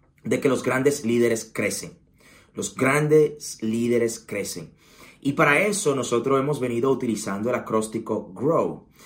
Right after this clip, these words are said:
Y grow lo que significa es que los grandes líderes ganan conocimiento, recurren a los demás.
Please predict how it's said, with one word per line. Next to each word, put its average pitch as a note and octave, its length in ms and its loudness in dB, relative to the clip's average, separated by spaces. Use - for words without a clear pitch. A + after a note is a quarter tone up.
Y F3+ 100 4
grow D3 540 6
lo B2 180 4
que A#2 80 -2
significa A2 760 -4
es A2+ 260 -2
que A#2 120 -2
los G#2 140 -4
grandes B2+ 440 -2
líderes A#2+ 500 0
ganan C3 360 -2
conocimiento, D3+ 800 -4
recurren D#3 760 2
a D#3 80 4
los D3 200 2
demás. G2 680 -4